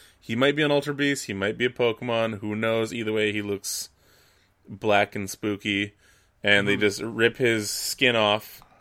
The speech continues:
Speaker 1: They just rip his skin off and they put it, put them on themselves as armor or as a warning to the other Ultra Beasts. And, uh, you play Pokemon. What I'm hoping, this is what I'm hoping for, this is what I'm praying for, is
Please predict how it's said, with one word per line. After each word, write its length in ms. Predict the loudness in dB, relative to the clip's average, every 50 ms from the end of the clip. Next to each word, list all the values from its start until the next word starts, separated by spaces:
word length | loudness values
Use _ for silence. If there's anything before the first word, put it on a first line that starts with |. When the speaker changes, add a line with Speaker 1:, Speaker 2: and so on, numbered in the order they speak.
| _ _ _ _ _ _ -14
Speaker 1:
They 80 | -10
just 220 | -8 -6 -6 -6 -4
rip 240 | -2 -2 -2 -2 -2
his 120 | -4 -4
skin 260 | -4 -2 -2 0 0
off 200 | 0 -2 -2 -4
and 80 | -6 -8
they 60 | -8
put 240 | -6 -4 -2 -2 -2
it, 260 | -2 -6 -10 -12 -8
put 140 | -8 -6 -4
them 160 | -4 -2 -2
on 140 | -2 -2 -4
themselves 680 | -6 -8 -6 -4 -2 -2 -2 -2 -4 -6 -8 -12 -10
as 200 | -8 -8 -8 -8
armor 500 | -6 -6 -6 -6 -4 -4 -6 -8 -8 -10 _ _ _ _ _ _ _ _ _ _ _ _
or 220 | -2 0 2 2
as 120 | 2 0 0
a 60 | -2
warning 420 | -2 0 2 2 2 2 0 0 -2
to 80 | -4
the 120 | 0 0 0
other 220 | 2 0 0 0
Ultra 280 | -2 -2 -4 -6 -8 -8
Beasts. 540 | -6 -6 -6 -8 -10 -14 -16 -16 -18 -18 -20 _ _ _ _ _ _ _ _ _ _ _ _ _ _ -12
And, 520 | -8 -4 -2 -2 -2 -4 -6 -10 -12 -14 -16 -20 _ _ _ _ _ _ _ _ -12 -6
uh, 100 | -4 -4
you 140 | -4 -4 -6 -8 -4
play 180 | -2 0 0
Pokemon. 480 | 0 0 -2 -4 -4 -6 -8 -10 -10 -12 _ -20 -20 -20 -20 _ _
What 160 | 2 4 4
I'm 140 | 6 4 4
hoping, 540 | 4 4 4 4 2 0 -2 -2 -4 -8 -10
this 160 | -8 -8 -8
is 100 | -6 -4
what 140 | 0 0 0
I'm 80 | 2 2
hoping 360 | 0 -2 0 -2 -2 -4 -2
for, 220 | -2 0 0 0
this 120 | 0 -2 -2
is 80 | -4
what 100 | -4 -4
I'm 80 | -4 -6
praying 460 | -6 -2 0 2 2 2 0 -2 -4
for, 420 | -6 -2 0 2 2 2 2 0 -4 _ _ _ _ -20 -20 _ _ _ _ _ _ _ _ _ -20 -16 _ -2
is 500 | 0 2 4 4 4 4 2 2 -2